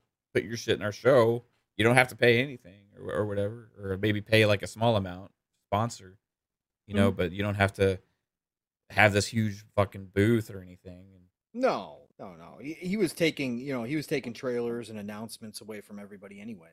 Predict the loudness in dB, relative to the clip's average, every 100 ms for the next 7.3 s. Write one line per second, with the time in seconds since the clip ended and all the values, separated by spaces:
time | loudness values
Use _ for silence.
0 | -18 -14 -8 -6 -6 -8 -16 -20 -16 -14
1 | -14 -16 -20 -20 -20 -20 _ _ _ _
2 | -12 -8 -2 -2 -2 -10 -12 -12 -12 -12
3 | -16 _ -16 -12 -12 -10 -4 -4 -4 -8
4 | -12 -8 -4 -4 -6 -8 -10 -10 -16 -14
5 | -12 -12 -12 -14 -16 -10 -8 -8 -8 -10
6 | -12 -12 -12 -12 -12 -10 -8 -6 -6 -6
7 | -8 -8 -10